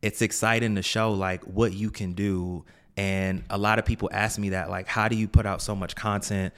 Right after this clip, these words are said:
How are you so consistent with your content?" Well, if I show you guys my setup, hopefully that then brings the barrier of, like, "Okay, well, I don't know how to do all this stuff.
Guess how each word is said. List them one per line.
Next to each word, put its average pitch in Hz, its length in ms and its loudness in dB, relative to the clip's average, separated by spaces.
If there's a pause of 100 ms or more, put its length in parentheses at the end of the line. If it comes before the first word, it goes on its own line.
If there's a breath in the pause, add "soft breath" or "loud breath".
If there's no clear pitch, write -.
(200 loud breath)
How 110 280 4
are 110 80 4
you 101 140 -2
so 95 600 2
consistent 98 640 -4
with 92 180 -6
your 85 100 -8
content?" 104 580 -2 (360 loud breath)
Well, 98 460 2 (580)
if 101 160 -4
I 107 80 2
show 117 240 4
you 113 140 2
guys 92 520 -2
my 92 140 -6
setup, 95 640 -2 (440 soft breath)
hopefully 117 420 2
that 95 340 -2
then 95 320 -2
brings 98 380 -4
the 95 100 -8
barrier 95 420 -2
of, 85 80 -8
like, 92 300 -10
"Okay, 98 360 -4
well, 92 320 -6
I 104 120 2
don't 101 160 0
know 98 140 -2
how 98 180 -2
to 92 80 -4
do 90 200 -4
all 92 240 -4
this 87 120 -8
stuff. 98 480 0